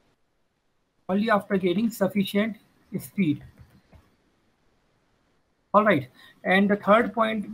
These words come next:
is that, the third minus point is that, the third minus point in the case of hydrodynamic bearing is that it, third minus point is that it can be used for low loads.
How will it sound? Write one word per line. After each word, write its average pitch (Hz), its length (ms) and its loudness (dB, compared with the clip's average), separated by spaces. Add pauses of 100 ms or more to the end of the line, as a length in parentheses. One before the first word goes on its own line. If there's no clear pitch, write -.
(120)
is 196 220 -6
that, 202 280 0 (100)
the 196 160 -4 (160)
third 247 300 6
minus 202 300 0
point 175 280 -8
is 147 180 -6
that, 160 240 -6 (280)
the 165 120 -8
third 202 320 -2
minus 180 320 -2
point 180 340 -6
in 190 100 -8
the 170 80 -4
case 180 340 -2
of 180 160 0
hydrodynamic 165 640 -4
bearing 156 300 0
is 139 200 -4
that 170 340 2 (1200)
it, 226 120 -2 (1040)
third 202 160 2
minus 202 240 2
point 202 240 0
is 190 100 -2
that 208 180 0
it 196 120 -6
can 214 160 -2
be 208 80 2
used 208 280 2
for 214 240 -2
low 196 340 6
loads. 160 420 4